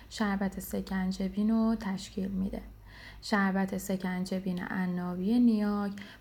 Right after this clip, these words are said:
مستقیماً بر ریشه مشکلات پوستی ناشی از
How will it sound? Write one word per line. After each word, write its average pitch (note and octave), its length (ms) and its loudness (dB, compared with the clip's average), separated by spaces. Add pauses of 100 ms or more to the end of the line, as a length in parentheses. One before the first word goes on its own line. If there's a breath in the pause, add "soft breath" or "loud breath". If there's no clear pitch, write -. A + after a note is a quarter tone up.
مستقیماً A#3+ 800 6 (100)
بر A#3+ 140 8
ریشه G3 540 0
مشکلات G3 800 2
پوستی F#3 680 -2
ناشی G3 480 -2
از F3 240 -6